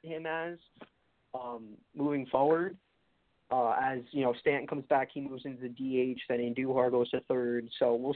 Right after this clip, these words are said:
see how this all works out 'cause Clint Frazier, he, we don't know what's gonna happen to him. Um, so, yeah. But so far,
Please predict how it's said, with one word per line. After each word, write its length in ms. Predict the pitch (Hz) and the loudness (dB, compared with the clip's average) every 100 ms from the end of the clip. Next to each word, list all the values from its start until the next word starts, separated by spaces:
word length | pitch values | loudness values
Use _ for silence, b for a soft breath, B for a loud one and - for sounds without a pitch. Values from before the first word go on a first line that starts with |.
| - | 0
see 100 | 180 | 4
how 160 | 170 | 4
this 140 | 160 147 | 4 -2
all 180 | 156 143 | -4 -2
works 280 | 143 139 - | -4 -6 -2
out 300 | 139 135 - | 0 0 -2
'cause 320 | - 127 120 120 _ b b b _ _ _ _ | -8 -8 -10 -16 _ b b b _ _ _ _
Clint 200 | 151 151 - | -6 -6 -2
Frazier, 640 | 156 147 135 156 147 135 - _ _ - | -2 0 -4 -8 -8 -10 -14 _ _ -20
he, 340 | 139 135 120 - - | -16 -16 -16 -14 -14
we 180 | - 139 | 0 4
don't 140 | 147 147 | 6 6
know 100 | 143 | 4
what's 180 | 143 | 4
gonna 180 | 143 139 | 2 0
happen 240 | 135 143 131 | 0 -4 -4
to 100 | 127 | -4
him. 460 | 135 127 127 123 - | -6 -8 -12 -14 -8
Um, 360 | 120 110 110 101 - _ _ _ _ _ _ _ _ _ - - - | -6 -6 -8 -12 -20 _ _ _ _ _ _ _ _ _ -12 -10 -4
so, 100 | 131 | 0
yeah. 240 | 123 110 - - - - _ _ _ - | 0 -2 -6 -14 -18 -20 _ _ _ 0
But 120 | 139 - | 0 0
so 120 | 185 185 | 0 0
far, 460 | 175 156 147 139 | 0 2 0 -4